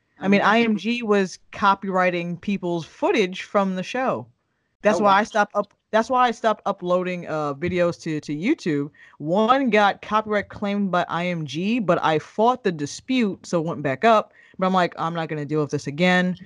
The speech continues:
Speaker 1: I
Speaker 2: Yeah.
Speaker 1: already have copyrights from, like, my, the montage videos I did for Strongman, so I'm like, "I'm not uploading any more of this stuff." So we'll see what happens with that.
Speaker 2: Yeah, that's what I was gonna say. When you said, "I'm going out there, I'm gonna be, like, taking my camera kit," I was like, "Oh my God."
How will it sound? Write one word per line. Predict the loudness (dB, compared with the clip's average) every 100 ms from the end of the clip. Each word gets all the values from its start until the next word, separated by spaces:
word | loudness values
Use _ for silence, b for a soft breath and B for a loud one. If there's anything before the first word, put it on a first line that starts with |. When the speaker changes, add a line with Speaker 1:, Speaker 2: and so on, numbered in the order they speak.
| -6
Speaker 1:
I |
Speaker 2:
Yeah. | 0
Speaker 1:
already | 2 4
have | 2 0
copyrights | 2 2 2 2 2 0
from, | -2
like, | -4 -4 -8
my, | -10 -4 -4
the | -4 -6
montage | -2 0 0 0 0 0
videos | -2 -2 -2 0
I | 0
did | 0 -4
for | -4
Strongman, | -2 2 2 2 -2
so | -2 -4
I'm |
like, | -4 -4
"I'm | -4
not | -2 -2
uploading | -4 -4 -4 -4 -4
any | -6
more | -6 -6
of | -8
this | -8
stuff." | 0 2 2 -2 b b
So | 0 4 4 4 -2 _ _ -20 b
we'll | -6
see | -4 -2
what | 0
happens | -2 -4 -8
with | -4
that. | 0 2 0 -4 _ _ 4
Speaker 2:
Yeah, | 10 12 10
that's | 6 6
what | 4
I |
was | 4
gonna | 0 -2
say. | 0 0
When | 0 -6
you |
said, | -2 0 2
"I'm | 0
going | 0 0
out | -4 -4
there, | -6
I'm | -6
gonna | -6
be, | -6 -6 -2
like, | 0 2
taking | 2 2 2
my | 2
camera | 2 2 2 -2
kit," | -2 0
I | 2
was | 2
like, | 2 4
"Oh | 2 2
my | -2
God." | -4 2 2 0